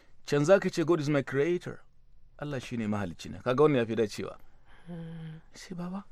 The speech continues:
zai dake ni," ce, "A." Wallahi da ya kai assignment ɗin mai makarantar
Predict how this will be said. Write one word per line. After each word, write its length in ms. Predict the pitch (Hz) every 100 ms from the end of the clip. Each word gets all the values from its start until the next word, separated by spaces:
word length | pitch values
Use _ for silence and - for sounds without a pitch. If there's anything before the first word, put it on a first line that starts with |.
| - -
zai 120 | - 185
dake 280 | 156 -
ni," 100 | 160 151
ce, 100 | 160
"A." 160 | 175 - - - - - - - - -
Wallahi 320 | 113 156 180
da 80 | 147
ya 120 | 131
kai 220 | - 143 -
assignment 500 | - 135 135 120 113
ɗin 80 | 113
mai 220 | 107 110
makarantar 580 | 117 135 156 151 143